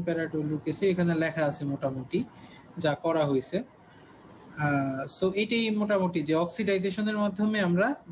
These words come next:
জাইলিন থেকে টেরেপথ্যালিক অ্যাসিড তৈরি করতে পারি। Second ধাপটা ছিল আমাদের dimethyl টেরেপথ্যালেট তৈরি করা, যেটা আমার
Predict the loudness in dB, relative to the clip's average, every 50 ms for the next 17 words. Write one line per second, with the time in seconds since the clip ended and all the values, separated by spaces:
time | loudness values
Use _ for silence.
0 | -2 0 0 2 2 2 0 0 -2 -4 -4 0 0 0 -2 -2 -4 -2 0 0
1 | 0 0 0 0 0 0 0 0 0 -2 -4 -2 0 0 2 2 0 -2 -6 -6
2 | -6 -8 -8 -8 -10 -14 -18 -20 -20 -20 -20 -20 -20 -20 -20 -20 -20 -20 -20 -20
3 | -20 -20 -12 -4 -2 0 0 0 0 0 0 -2 -2 -2 -2 -4 -4 -2 -2 -4
4 | -4 0 0 0 0 0 0 2 2 2 4 4 4 4 2 2 2 2 2 2
5 | 2 0 -2 -2 0 0 0 2 2 2 2 2 0 0 0 0 0 0 0 0
6 | 0 2 2 2 2 0 0 0 0 2 0 0 0 0 0 0 -2 -2